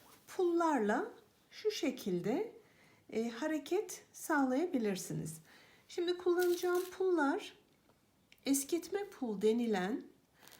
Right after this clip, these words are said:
metal ama en küçük boylarını tercih ediyorum ben.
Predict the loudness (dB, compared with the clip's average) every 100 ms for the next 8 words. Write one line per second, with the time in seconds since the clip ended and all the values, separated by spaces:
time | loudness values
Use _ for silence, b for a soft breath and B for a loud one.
0 | B _ 0 0 0 0 2 0 -4 -16
1 | _ _ _ b b b b _ 2 4
2 | 2 -2 -8 _ _ _ 0 2 0 -2
3 | -4 -2 -2 -4 -14 -18 _ _ -6 -2
4 | -2 -2 -2 -2 -2 -2 -2 -2 -2 0
5 | 0 0 0 0 -2